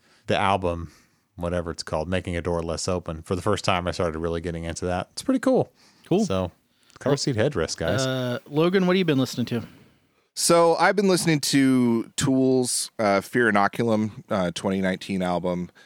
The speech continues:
Speaker 3: which, I don't know, everyone seems to have an, uh, uh, opinion on whether they love or hate Tool. And, uh, you know, whatever, ev-, to each their own, but, uh, I think they're a phenomenal band, and I think it's a phenomenal record, but I've just been kinda digging into it and really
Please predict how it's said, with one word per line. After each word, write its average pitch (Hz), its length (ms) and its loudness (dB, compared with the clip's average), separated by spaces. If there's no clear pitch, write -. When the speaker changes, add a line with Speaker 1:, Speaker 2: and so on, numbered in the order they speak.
Speaker 3:
which, - 420 -2
I 117 160 4
don't 101 100 4
know, 92 240 4
everyone 117 340 4
seems 107 280 -2
to 104 80 2
have 101 160 2
an, 98 60 2
uh, 92 280 2
uh, 101 240 -4
opinion 107 420 0
on 92 300 0
whether 92 340 2
they 90 160 2
love 92 360 2
or 87 60 0
hate 95 220 -4
Tool. 87 460 2
And, 82 200 -4
uh, 101 300 2
you 127 140 -4
know, 101 260 2
whatever, 131 500 4
ev-, 151 240 2
to 202 140 2
each 160 200 2
their 120 200 4
own, 107 220 2
but, 101 320 2
uh, 101 280 2
I 117 100 2
think 107 200 -2
they're 101 480 2
a 117 60 -4
phenomenal 143 540 2
band, 104 420 2
and 104 100 -4
I 101 100 2
think 107 180 0
it's 98 100 -4
a 98 60 -4
phenomenal 95 480 0
record, 98 420 0
but 98 80 -2
I've 101 120 -2
just 175 180 -4
been 185 100 0
kinda 156 240 2
digging 110 280 2
into 98 380 0
it 95 200 0
and 90 120 -6
really 95 360 0